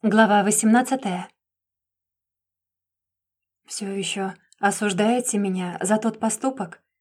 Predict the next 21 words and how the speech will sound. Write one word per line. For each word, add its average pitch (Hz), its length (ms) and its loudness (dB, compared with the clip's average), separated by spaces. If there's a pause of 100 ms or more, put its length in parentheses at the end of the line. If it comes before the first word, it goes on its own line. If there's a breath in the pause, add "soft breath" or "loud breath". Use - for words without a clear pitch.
(960)
«Мари, 220 520 4 (220)
ты 285 140 4
глупа, 240 640 2 (380)
но 214 180 2
самоотверженна». 226 1040 2 (540)
Его 202 280 0
светлость 233 680 -4
бил 208 280 4
словом, 175 600 0 (180 loud breath)
видимо, 240 320 2
сказывался 226 720 0
обширный 226 500 2
опыт. 202 440 -2 (680 soft breath)
«Но 214 220 2
в 202 80 -8
твоем 262 400 2
возрасте 277 720 4
я 277 440 2
был 220 200 2
такой 208 400 0
же. 214 180 -4